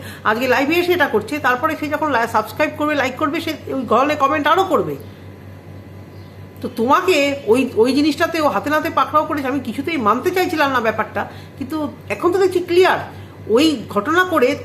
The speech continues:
ভাইরাল হয়েছো তুমি এবং ব্যাপারটাকে প্রচুর এনজয় করছো। "চুনা ভাইরাল, চুনা ভাইরাল", তুমি ভুলভাল কথা বলে তোমাকে নিয়ে ভিডিও করবে, ভাইরাল হওয়া,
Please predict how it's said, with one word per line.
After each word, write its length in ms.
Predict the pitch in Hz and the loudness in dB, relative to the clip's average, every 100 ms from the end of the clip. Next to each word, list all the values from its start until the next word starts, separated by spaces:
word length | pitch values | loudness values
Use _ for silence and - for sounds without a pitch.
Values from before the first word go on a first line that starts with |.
| - | -4
ভাইরাল 340 | 160 220 349 | 0 2 4
হয়েছো 260 | 359 370 320 | 4 4 2
তুমি 180 | 240 220 | -2 -2
এবং 220 | 226 247 | 0 0
ব্যাপারটাকে 400 | 214 196 - 214 | 0 0 -2 -4
প্রচুর 440 | - 233 226 311 339 | -2 -2 -2 -2 -2
এনজয় 300 | 320 269 196 | 0 0 0
করছো। 340 | - 139 - 139 - - - - - - - - - - - - - - - - - - - - - - - - - | -2 -10 -10 -12 -12 -18 -18 -18 -18 -18 -18 -18 -20 -18 -18 -18 -18 -18 -18 -18 -18 -18 -18 -18 -18 -18 -18 -14 -6
"চুনা 260 | 233 311 | 2 2
ভাইরাল, 360 | 285 285 294 311 | 4 2 2 2
চুনা 180 | 285 302 | 2 0
ভাইরাল", 300 | 285 302 302 294 | 2 2 0 0
তুমি 240 | 294 359 370 - | 4 4 4 2
ভুলভাল 360 | 247 330 370 392 | 2 4 4 4
কথা 200 | 381 370 | 2 2
বলে 200 | 381 392 | 4 4
তোমাকে 240 | 415 415 403 | 4 4 6
নিয়ে 120 | 370 | 6
ভিডিও 220 | 269 226 | 6 4
করবে, 200 | 190 180 | 4 2
ভাইরাল 360 | 175 196 254 320 | 0 2 4 4
হওয়া, 140 | 359 | 4